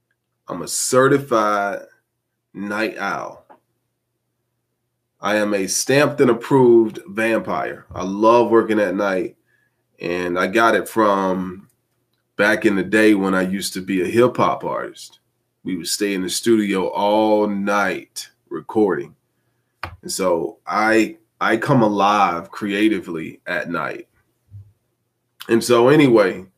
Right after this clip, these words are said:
I hope you're doing well in your reality. Um, I just decided to do a live stream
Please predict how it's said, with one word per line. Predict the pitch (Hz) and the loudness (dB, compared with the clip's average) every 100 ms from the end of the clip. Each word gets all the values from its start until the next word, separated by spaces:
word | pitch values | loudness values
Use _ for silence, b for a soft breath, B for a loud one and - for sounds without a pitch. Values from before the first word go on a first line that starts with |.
| _ | _
I | 107 | 0
hope | 123 123 | 2 2
you're | 127 131 | 0 0
doing | 120 120 113 110 | 0 2 2 2
well | 113 113 107 | 2 2 0
in | 101 | 0
your | 110 117 | 2 6
reality. | 113 110 113 113 113 117 117 - b b b - | 6 6 4 0 0 -2 -2 -12 b b b -8
Um, | 90 87 80 78 - _ _ _ - | -4 -2 -4 -10 -16 _ _ _ -14
I | 101 | -6
just | 107 107 - - | -6 -6 -12 -12
decided | - - 101 98 95 | -8 -2 0 0 -2
to | 104 | -6
do | 101 104 | -4 -2
a | |
live | 92 92 98 98 | 0 0 0 -2
stream | - 101 101 101 104 110 | -6 -10 -8 -6 -6 -8